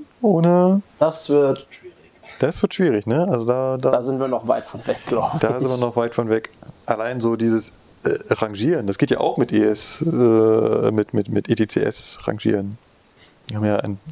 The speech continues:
Speaker 1: Shunting-Modus,
Speaker 2: Ja.
Speaker 1: aber da wäre ich mal gespannt drauf, wie das funktioniert.
Speaker 2: Ja.
Speaker 1: Also,
Speaker 2: Fall.
Speaker 1: genau, ist halt ein größeres, ein größeres Projekt, auf jeden Fall, wenn man das so angeht.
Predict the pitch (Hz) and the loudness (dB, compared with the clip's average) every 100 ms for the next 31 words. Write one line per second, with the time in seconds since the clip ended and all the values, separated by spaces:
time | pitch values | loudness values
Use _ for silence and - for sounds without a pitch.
0 | 165 - 123 160 131 101 98 107 _ _ | -8 -4 -4 -2 -4 -4 -8 -12 _ _
1 | _ _ _ _ - 127 101 98 95 - | _ _ _ _ -12 -6 -2 -2 -4 -8
2 | - 110 104 101 98 - - - - - | -6 -6 -4 -6 -8 -14 -20 -20 -20 -20
3 | - _ - 127 117 107 104 - 101 - | -20 _ -2 -2 -4 -4 -4 -4 -4 -8
4 | - - 113 - 113 117 104 98 160 _ | -8 -6 -4 -6 -6 -2 -2 -4 -10 _
5 | _ _ _ _ - - _ _ _ - | _ _ _ _ -20 -20 _ _ _ -20
6 | - - - - - - 123 123 123 120 | -20 -18 -14 -14 -14 -2 -2 0 -4 -6
7 | - _ _ _ _ - 127 107 123 151 | -12 _ _ _ _ -4 -4 -2 0 0
8 | 131 127 120 117 135 151 131 135 127 - | 0 0 0 4 4 4 4 2 2 0
9 | 127 117 110 117 104 101 - 107 107 - | 0 2 0 0 0 -2 -2 -2 -2 -4
10 | - - - 107 - 104 101 101 98 117 | -10 -8 -6 -6 -4 -4 -2 -4 -4 -4
11 | 110 104 98 95 | -4 0 -2 -2